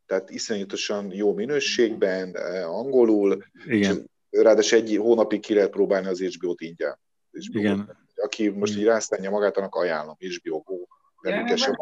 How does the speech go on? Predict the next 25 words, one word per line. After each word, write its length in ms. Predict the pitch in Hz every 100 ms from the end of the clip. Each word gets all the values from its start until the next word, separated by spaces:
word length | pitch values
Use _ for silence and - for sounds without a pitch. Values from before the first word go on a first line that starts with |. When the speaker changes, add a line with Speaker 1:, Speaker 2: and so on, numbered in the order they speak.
| 92
Speaker 3:
vannak 120 | 113
Speaker 1:
letölteni. 440 | 113 104 104 98
Speaker 3:
Spielberg 360 | 95 - 190 -
filmek 460 | 202 202 196 202 214
is, 200 | 202 -
hogy 160 | 202
hogyan 300 | 202 202 202
csinálják. 320 | - 202 -
Speaker 1:
Ja, 100 | 143
hát 140 | 135 147
azok 220 | 139 139
meg 140 | 143
zseni-, 340 | 135 139 131 131
igen, 200 | 120 110
abban 180 | 113 120
el 100 | 110
lehet 180 | 104
veszni. 400 | - 95 - 95 - -
Tehát 160 | 98
az, 220 | 101 - -
az, 200 | - -
az, 160 | - 98
az 180 | 95
egy 120 | 98 -
külön, 360 | 104 90 82